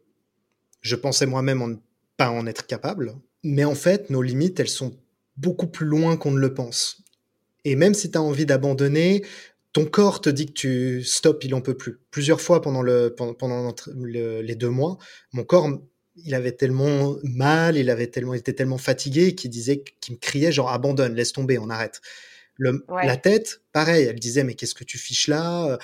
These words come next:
Speaker 1: vas-y, ça sert à rien. » Euh, tout, tous les, toutes les pensées qu'on peut avoir, mais, mais qu'on n'a pas forcément que
Speaker 2: Négatives,
Speaker 1: dans un
Speaker 2: ouais.
Speaker 1: temple, hein, on l'a au quotidien dès qu'on entreprend quelque chose,
Speaker 2: Ouais,
Speaker 1: et cetera.
Speaker 2: ouais.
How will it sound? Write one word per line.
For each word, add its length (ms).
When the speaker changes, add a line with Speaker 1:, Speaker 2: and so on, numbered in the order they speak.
Speaker 1:
vas-y, 320
ça 160
sert 240
à 120
rien. » 760
Euh, 240
tout, 120
tous 160
les, 160
toutes 220
les 60
pensées 380
qu'on 140
peut 140
avoir, 400
mais, 200
mais 80
qu'on 100
n'a 80
pas 140
forcément 440
que 120
Speaker 2:
Négatives, 60
Speaker 1:
dans 200
un 40
Speaker 2:
ouais. 60
Speaker 1:
temple, 280
hein, 60
on 100
l'a 140
au 80
quotidien 500
dès 100
qu'on 180
entreprend 400
quelque 180
chose, 320
Speaker 2:
Ouais, 60
Speaker 1:
et 40
cetera. 320
Speaker 2:
ouais. 80